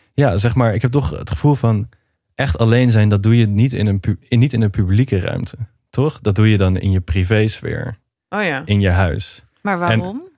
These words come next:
Speaker 3: Waarom kan dat niet in een
Speaker 1: Omdat,
Speaker 3: publieke
Speaker 1: o-,
Speaker 3: ruimte?
Speaker 1: omdat op het moment dat je in een restaurant zit en je zit er alleen te eten, dan ben je niet alleen. Want er zijn allemaal mensen om je heen die jou zien. Dus dat,
Speaker 2: Oh ja.
Speaker 1: op dat moment is het niet meer privé. En dan kan je wel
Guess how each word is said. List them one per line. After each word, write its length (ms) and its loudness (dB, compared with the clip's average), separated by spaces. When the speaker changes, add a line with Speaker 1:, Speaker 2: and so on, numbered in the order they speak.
Speaker 3:
Waarom 300 -8
kan 140 -10
dat 160 -10
niet 360 -16
in 140 -20
een 60 -14
Speaker 1:
Omdat, 240 4
Speaker 3:
publieke 260 -2
Speaker 1:
o-, 60 2
Speaker 3:
ruimte? 360 -10
Speaker 1:
omdat 140 4
op 80 -6
het 100 2
moment 200 2
dat 120 2
je 60 -4
in 80 0
een 60 0
restaurant 440 -2
zit 360 -14
en 100 -4
je 80 0
zit 160 -2
er 80 -4
alleen 240 -2
te 120 -8
eten, 400 -8
dan 420 -2
ben 180 0
je 80 2
niet 180 -2
alleen. 440 -6
Want 140 -4
er 60 -2
zijn 140 0
allemaal 180 -2
mensen 260 0
om 60 -4
je 60 0
heen 200 0
die 100 -4
jou 200 0
zien. 320 -4
Dus 440 -2
dat, 120 0
Speaker 2:
Oh 60 0
ja. 40 -6
Speaker 1:
op 60 -2
dat 100 2
moment 220 2
is 140 2
het 120 0
niet 120 2
meer 180 0
privé. 480 -6
En 120 -4
dan 80 0
kan 160 0
je 80 2
wel 380 0